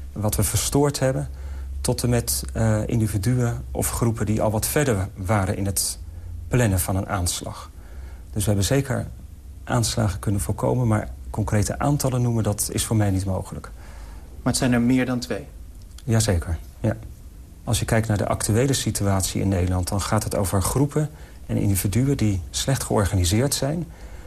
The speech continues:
Speaker 1: maar die wel degelijk gemeenschappelijk plannen maken. Bijvoorbeeld om op jihad te gaan.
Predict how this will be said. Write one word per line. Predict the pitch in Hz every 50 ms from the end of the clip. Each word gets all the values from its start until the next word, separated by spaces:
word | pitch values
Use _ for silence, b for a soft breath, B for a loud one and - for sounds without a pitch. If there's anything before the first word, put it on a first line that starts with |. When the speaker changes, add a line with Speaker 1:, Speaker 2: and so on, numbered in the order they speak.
| B B
Speaker 1:
maar | B 110 107
die | 101 110 107
wel | 113 110
degelijk | 98 123 139 156 147 - 131 - -
gemeenschappelijk | - 123 117 113 - - 117 110 - - - -
plannen | - 127 127 123 107 90
maken. | 82 80 76 78 - - - - - -
Bijvoorbeeld | 104 - - 120 113 120 110
om | 107 107
op | 107 101 92 95
jihad | 101 110 95 107 110 101 92
te | - 98
gaan. | - - 90 85 87 92